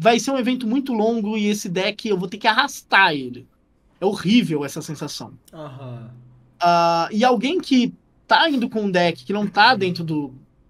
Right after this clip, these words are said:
Speaker 1: é, dos, nem do, assim, não tá dentro dos principais e,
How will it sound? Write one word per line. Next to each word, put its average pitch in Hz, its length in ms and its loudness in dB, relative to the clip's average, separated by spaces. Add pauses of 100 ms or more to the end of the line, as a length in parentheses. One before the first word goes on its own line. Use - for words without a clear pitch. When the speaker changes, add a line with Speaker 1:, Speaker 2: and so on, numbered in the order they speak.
(520)
Speaker 1:
é, 180 140 -6
dos, 160 420 -2
nem 240 300 0
do, 240 100 -2
assim, 208 280 0
não 190 120 -2
tá 262 160 0 (120)
dentro 233 320 -2
dos 180 120 -6
principais 202 800 2
e, 160 220 0